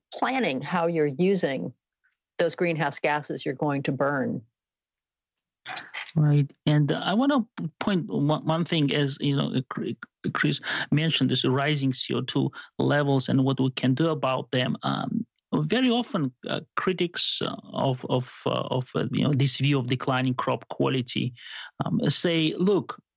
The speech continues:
Speaker 2: we increase, uh, C O two in greenhouses deliberately."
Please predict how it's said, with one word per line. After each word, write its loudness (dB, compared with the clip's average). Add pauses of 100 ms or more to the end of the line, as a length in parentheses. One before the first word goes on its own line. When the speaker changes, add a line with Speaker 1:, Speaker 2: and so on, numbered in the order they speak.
(140)
Speaker 2:
we 4
increase, 2 (180)
uh, -4
C 2
O 4
two 0
in 2
greenhouses -2 (220)
deliberately." 0